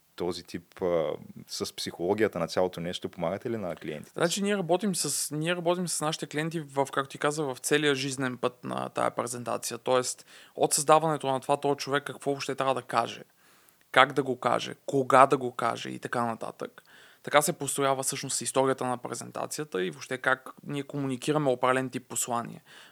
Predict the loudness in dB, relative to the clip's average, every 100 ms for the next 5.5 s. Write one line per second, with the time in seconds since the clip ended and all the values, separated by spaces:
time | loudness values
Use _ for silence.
0 | _ 4 6 4 2 -6 -8 -8 -8 _
1 | -6 -4 0 -2 -2 -4 -4 -4 -6 -6
2 | -6 -2 2 2 2 -4 0 0 2 -2
3 | -6 -8 -6 0 2 2 0 -4 -2 0
4 | 0 0 -2 -4 -10 -6 -2 0 -2 -4
5 | -4 -4 -6 -8 -10